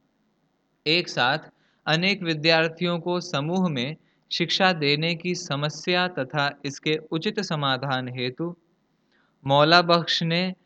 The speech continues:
प्रथम बार संगीत की स्वर लिपि प्रणाली का विकास किया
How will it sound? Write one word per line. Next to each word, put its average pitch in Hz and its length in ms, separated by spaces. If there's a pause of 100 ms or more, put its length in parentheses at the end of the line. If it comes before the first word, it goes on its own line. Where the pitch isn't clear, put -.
(220)
प्रथम 165 400
बार 139 340 (300)
संगीत 165 580
की 196 380 (240)
स्वर 196 400
लिपि 151 320
प्रणाली 135 520
का 123 180 (380)
विकास 139 440
किया 143 380